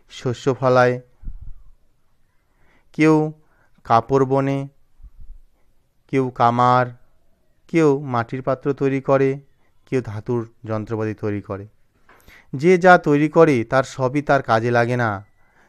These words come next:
তাই তারা ভাবলো বাড়তি জিনিস বিক্রি করার কথা, আর তার যেটা বেশি দরকার সেটা কিনে নেওয়ার কথা। এবার সেই কারিগর ভাবলো যে যেটা সে বেশি তৈরি করে সেটা তো তারই হবার কথা,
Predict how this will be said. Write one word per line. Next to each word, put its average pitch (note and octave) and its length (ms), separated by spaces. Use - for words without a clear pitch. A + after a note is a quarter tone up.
তাই A#2+ 160
তারা B2 240
ভাবলো A#2 400
বাড়তি G#2+ 400
জিনিস B2+ 460
বিক্রি A#2 400
করার A2 280
কথা, G2+ 380
আর A#2 360
তার B2 380
যেটা B2 300
বেশি A2+ 280
দরকার A#2+ 420
সেটা B2 320
কিনে A#2+ 260
নেওয়ার G#2+ 320
কথা। G2+ 300
এবার A#2+ 280
সেই B2+ 220
কারিগর B2 440
ভাবলো B2 460
যে A#2 100
যেটা B2 320
সে C3 180
বেশি B2 320
তৈরি C3+ 260
করে C3 240
সেটা C3 320
তো C3 220
তারই D#3+ 300
হবার B2 260
কথা, G#2 340